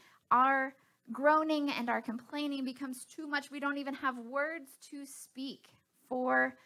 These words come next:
those things that we wish to express to you, God. Thank you that your Holy Spirit intercedes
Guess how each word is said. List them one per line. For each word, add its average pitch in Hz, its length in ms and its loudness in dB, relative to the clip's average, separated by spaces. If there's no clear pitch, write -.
those 269 280 2
things 294 320 -4
that 277 160 0
we 262 100 -6
wish 277 240 -6
to 277 160 -12
express 262 540 -8
to - 160 -14
you, 220 160 -10
God. 202 280 -6
Thank 240 200 -6
you 262 80 -4
that 240 140 -8
your 254 120 -4
Holy 285 300 -4
Spirit 294 420 -4
intercedes 277 720 -8